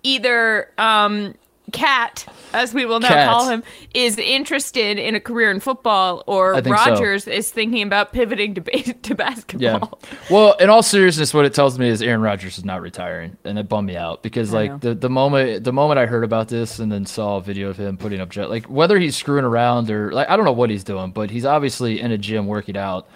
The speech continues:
Speaker 2: and he's not in Hawaii chasing waterfalls with his fiance and Miles Teller anymore. Um,
Speaker 1: Mm-hmm.
Speaker 2: and the, and I don't think you go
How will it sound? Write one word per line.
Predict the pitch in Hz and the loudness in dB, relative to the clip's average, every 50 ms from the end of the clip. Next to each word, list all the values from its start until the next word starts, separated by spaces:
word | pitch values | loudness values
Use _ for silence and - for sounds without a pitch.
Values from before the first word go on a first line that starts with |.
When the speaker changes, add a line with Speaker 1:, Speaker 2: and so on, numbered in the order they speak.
| - - _ - | -20 -20 _ -8
Speaker 2:
and | - 120 | -6 -4
he's | 120 113 113 | -4 -2 0
not | 135 131 127 123 | 2 2 2 2
in | 120 117 | 0 -2
Hawaii | 113 110 104 107 104 101 101 98 95 95 95 95 - | -2 0 0 0 0 0 -2 -4 -4 -6 -8 -10 -10
chasing | - 120 113 107 - 107 101 | -8 -6 -6 -4 -4 -4 -4
waterfalls | 98 101 98 101 95 - 98 95 95 92 90 | -4 -4 -4 -6 -6 -6 -6 -6 -6 -6 -8
with | 95 92 - | -10 -12 -10
his | 98 92 90 - - | -10 -10 -10 -12 -12
fiance | - 101 95 95 92 92 - 101 90 90 90 | -10 -8 -8 -8 -8 -8 -8 -8 -8 -8 -8
and | 87 87 | -8 -8
Miles | 90 90 87 85 - - | -8 -8 -8 -8 -10 -10
Teller | 104 95 87 85 82 | -8 -8 -8 -8 -8
anymore. | 80 85 82 85 85 85 82 - _ - - _ _ _ _ _ - | -10 -10 -12 -10 -10 -10 -12 -12 _ -20 -20 _ _ _ _ _ -6
Um, | 110 101 | -6 -4
Speaker 1:
Mm-hmm. | 101 101 98 87 92 92 95 - _ _ _ _ _ _ _ _ _ _ _ _ _ - | -4 -4 -4 -4 -6 -6 -8 -12 _ _ _ _ _ _ _ _ _ _ _ _ _ -4
Speaker 2:
and | 123 127 127 | -2 -2 -2
the, | 131 131 - | -2 -2 0
and | 135 139 139 | 0 0 2
I | 135 147 | 2 2
don't | 170 208 214 - | 2 2 2 0
think | - - 185 170 151 - | -2 -2 -2 -2 -2 -2
you | 151 143 131 | -4 -4 -4
go | 120 - 120 113 120 123 135 143 147 151 147 | -2 0 2 2 4 4 4 2 2 0 -2